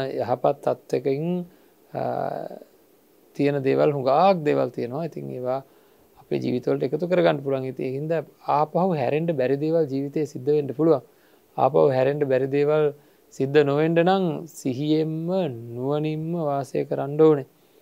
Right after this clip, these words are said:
සිහියෙන්ම නුවණින්ම වාසය කරන්න ඕන. ඉපදුන නුවණ පිළිබඳව විශේෂයෙන්ම අවසාන වශයෙන් කතා කරොත් එහෙම ඉහළම තැනක් වශයෙන් කතා කරොත් එහෙම අපි ලෞකිකත්වය අභිබවා පංච උපාදානස්කන්ධයෙහි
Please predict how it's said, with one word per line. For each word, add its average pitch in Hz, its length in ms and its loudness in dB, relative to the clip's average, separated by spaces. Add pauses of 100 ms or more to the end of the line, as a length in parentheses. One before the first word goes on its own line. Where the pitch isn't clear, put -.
(140)
සිහියෙන්ම 143 460 -2 (100)
නුවණින්ම 135 480 -6 (640)
වාසය 127 380 2
කරන්න 135 280 0
ඕන. 165 140 0 (280)
ඉපදුන 160 460 2 (300)
නුවණ 143 360 -2
පිළිබඳව 123 500 -4 (100)
විශේෂයෙන්ම 156 800 -2 (840)
අවසාන 143 420 4
වශයෙන් 175 400 4
කතා 170 320 4
කරොත් 170 280 0
එහෙම 170 220 4
ඉහළම 147 420 0
තැනක් 180 280 0 (160)
වශයෙන් 170 340 0
කතා 170 300 -2
කරොත් 170 300 -2
එහෙම 160 160 -2
අපි 165 220 -4 (1600)
ලෞකිකත්වය 139 680 -2
අභිබවා 143 640 -2 (640)
පංච 151 220 0
උපාදානස්කන්ධයෙහි 151 1600 0